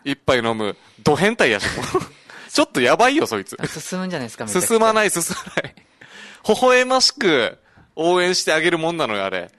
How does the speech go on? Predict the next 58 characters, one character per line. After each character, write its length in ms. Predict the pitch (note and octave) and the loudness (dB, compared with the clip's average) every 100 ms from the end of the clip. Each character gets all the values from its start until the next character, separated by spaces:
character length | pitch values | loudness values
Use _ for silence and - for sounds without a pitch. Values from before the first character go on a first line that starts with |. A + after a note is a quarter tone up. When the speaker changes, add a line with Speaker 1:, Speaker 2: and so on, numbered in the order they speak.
| _ _ _ _ | _ _ _ _
Speaker 1:
ア 100 | - | -2
ル 100 | F3+ | -2
コ 220 | F#3+ A#3 G#3+ | -2 0 2
ー 20 | |
ル 100 | A3 | 2
入 120 | G3 | 0
れ 80 | G3+ | 0
て 120 | G3+ | 0
か 120 | F#3+ | 0
ら 100 | A#2+ | 2
や 100 | A2 | 0
る 140 | B2 C3 | 0 -2
も 140 | C#3 | -4
ん 60 | B2+ | -4
で 80 | |
は 60 | G2 | -4
な 120 | F2+ | -4
い、 40 | F2 | -6
あ 100 | E2+ | -10
れ。 120 | - _ _ - - - | -14 _ _ -20 -20 -20
Speaker 2:
で 60 | |
も 80 | C#3+ _ _ | -20 _ _
今 100 | - - | -20 -16
年 300 | G#3 - G#3 | -14 -12 -10
は 120 | G#3+ | -8
も 120 | G3+ | -8
う 20 | G3 | -8
そ 120 | G#3 | -8
ろ 80 | G#3 | -8
そ 120 | F3+ | -8
ろ 100 | C#3+ | -10
寺 320 | - E3+ E3+ | -10 -6 -4
田 80 | E3+ | -6
心 400 | E3 - F3 E3 | -10 -8 -6 -6
く 120 | D#3 | -6
ん 80 | C#3 | -10
ぐ 80 | - | -8
ら 80 | G2+ | -8
い 40 | |
で 60 | G2 | -8
飲 60 | |
む 180 | G#2+ G#2+ | -10 -10
ん 40 | |
じ 60 | G2 | -12
ゃ 40 | |
な 60 | F#2 | -14
い 20 | |
で 60 | F2+ | -4
す 40 | |
か。 80 | B2 | -2
Speaker 1:
飲 80 | D3+ | 2
ま 140 | E3+ | 2
な 120 | F3 | 2
い、 40 | A#2+ | 0
飲 160 | A#2 | -2
ま 120 | C#3 D#3 | -4 -4
な 140 | F#2 | -4
い。 100 | - | -8